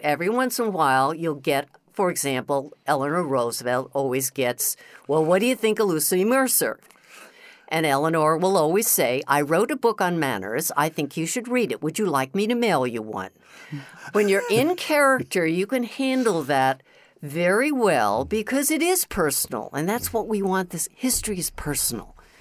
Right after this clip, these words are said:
Speaker 1: We want a variety of people in the audience. We want your pain. We want to address it.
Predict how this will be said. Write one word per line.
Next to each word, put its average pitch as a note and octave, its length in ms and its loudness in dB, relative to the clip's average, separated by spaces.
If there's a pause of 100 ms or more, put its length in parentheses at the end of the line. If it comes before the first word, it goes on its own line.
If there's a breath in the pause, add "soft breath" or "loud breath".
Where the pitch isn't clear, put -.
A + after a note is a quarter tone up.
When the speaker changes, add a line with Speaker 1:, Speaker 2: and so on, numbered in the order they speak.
(340 loud breath)
Speaker 1:
We D#3+ 140 -2
want F3 540 2 (720)
a D3+ 100 2
variety E3 540 2
of A#3+ 40 -4
people F#3+ 280 -2
in C#3+ 60 -2
the B2+ 120 0
audience. A#2 540 -2 (320 loud breath)
We F#3+ 200 0
want F#3 400 0
your G3 120 -2
pain. B2 560 -6 (260 soft breath)
We G3+ 160 0
want F#3+ 300 2
to C4 40 0
address A#2 480 -4
it. C#3+ 200 -4